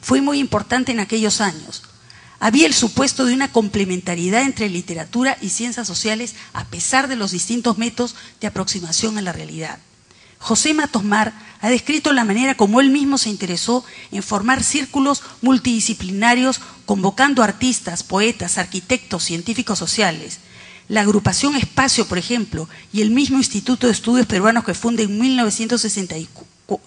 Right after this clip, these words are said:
cuatro, es prueba que convoca, además de Arguedas, a personas como Sebastián Salazar Bondi.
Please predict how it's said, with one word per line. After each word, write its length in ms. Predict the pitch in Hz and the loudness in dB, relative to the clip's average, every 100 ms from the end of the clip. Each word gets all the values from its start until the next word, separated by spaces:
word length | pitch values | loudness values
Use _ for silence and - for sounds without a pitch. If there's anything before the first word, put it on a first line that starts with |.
| _ | _
cuatro, 400 | - 226 - 277 - - - - - | 2 2 4 -2 -2 -16 -16 -16 -2
es 120 | 262 | -2
prueba 380 | - 285 294 302 | 2 2 4 4
que 140 | - | 2
convoca, 580 | - 214 208 269 - 262 | 2 2 4 4 2 0
además 380 | - 175 185 247 | 0 -2 2 2
de 60 | 226 | 2
Arguedas, 540 | 214 247 247 262 - - - - | 0 2 4 2 -2 -8 -12 4
a 260 | - 240 | 6 6
personas 460 | 214 196 233 240 240 | 4 2 2 2 0
como 200 | 208 196 | 0 -2
Sebastián 460 | 190 165 170 214 | -2 -2 -2 -2
Salazar 500 | 220 214 165 - 208 | 0 -2 -4 0 0
Bondi. 400 | 180 170 139 - | 2 0 -2 -12